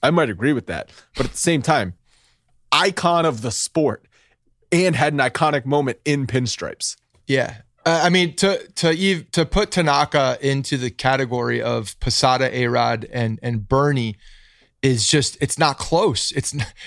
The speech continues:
Speaker 2: these guys, these guys have won championships with the New York Yankees. They, multiple championships
Speaker 1: Or
Speaker 2: except for
Speaker 1: spent
Speaker 2: A-Rod.
Speaker 1: fifteen years with the team or something like that.
Speaker 2: Yeah.
Speaker 1: It's like,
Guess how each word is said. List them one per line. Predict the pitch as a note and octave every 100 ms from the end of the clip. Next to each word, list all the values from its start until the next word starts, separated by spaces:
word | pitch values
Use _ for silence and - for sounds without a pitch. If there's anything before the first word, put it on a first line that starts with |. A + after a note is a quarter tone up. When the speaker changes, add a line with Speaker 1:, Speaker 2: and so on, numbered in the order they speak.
| -
Speaker 2:
these | F3 -
guys, | F#3+ F3+ C#3 - -
these | E3
guys | F#3+ F#3
have | D#3 B2+
won | C#3 D3+
championships | - D3 D#3 D#3 C3+ B2+ A2
with | A2+
the | B2+
New | B2+
York | B2+ A#2+ -
Yankees. | A#2+ A#2+ - - -
They, | B2+ - _ _ A#2+
multiple | B2+ C3+ D3 E3+ F3 F3
championships | - C#3+ A#2 B2+ A2+ A#2+ - -
Speaker 1:
Or | F3+ D#3+ F3
Speaker 2:
except | - C#3+
for | D3+ -
Speaker 1:
spent | A#2+
Speaker 2:
A-Rod. | G#2 F#2
Speaker 1:
fifteen | F3 - - F3+ F3
years | E3 D#3 A3+ E3+ B2
with | A#2
the | G2
team | - A#2 G2+
or |
something | F#2 G#2 F#2 F#2+
like | F2+ D#2+
that. | - A#1 -
Speaker 2:
Yeah. | A#2+
Speaker 1:
It's | - -
like, | B2 A2 -